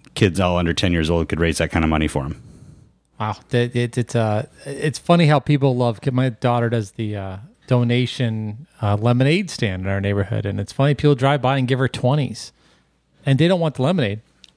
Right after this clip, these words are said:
Speaker 1: Yeah, that was happening too. People were just like, "Hey,
Speaker 2: I
Speaker 1: you
Speaker 2: think
Speaker 1: guys
Speaker 2: everybody's
Speaker 1: are great."
Speaker 2: keto in my neighborhood.
Speaker 1: <laughs>
Speaker 2: So, uh, but they didn't wanna donate.
Speaker 1: Crazy, right?
Speaker 2: But I never match anymore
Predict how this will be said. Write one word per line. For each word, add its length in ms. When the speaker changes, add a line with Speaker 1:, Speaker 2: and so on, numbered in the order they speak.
Speaker 1:
Yeah, 240
that 100
was 140
happening 320
too. 180
People 200
were 60
just 160
like, 140
"Hey, 160
Speaker 2:
I 0
Speaker 1:
you 60
Speaker 2:
think 140
Speaker 1:
guys 80
Speaker 2:
everybody's 280
Speaker 1:
are 80
great." 160
Speaker 2:
keto 120
in 40
my 100
neighborhood. 380
Speaker 1:
<laughs> 160
Speaker 2:
So, 240
uh, 280
but 140
they 80
didn't 180
wanna 160
donate. 500
Speaker 1:
Crazy, 420
right? 320
Speaker 2:
But 100
I 100
never 280
match 340
anymore 480